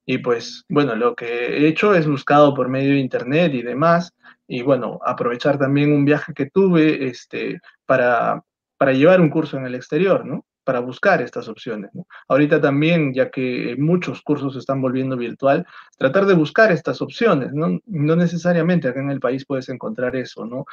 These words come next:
En muchos países de habla hispana, como por ejemplo, este,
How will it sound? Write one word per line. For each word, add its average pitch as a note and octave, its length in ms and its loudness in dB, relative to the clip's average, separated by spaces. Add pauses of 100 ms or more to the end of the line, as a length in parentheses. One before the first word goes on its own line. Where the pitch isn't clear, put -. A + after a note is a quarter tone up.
(240)
En C3+ 180 4
muchos F3 300 6
países C#3 320 4
de C#3 80 6
habla C3 160 4
hispana, C3 400 0
como A#2 240 -6
por A#2 160 0
ejemplo, B2 560 -4
este, A#2 500 -10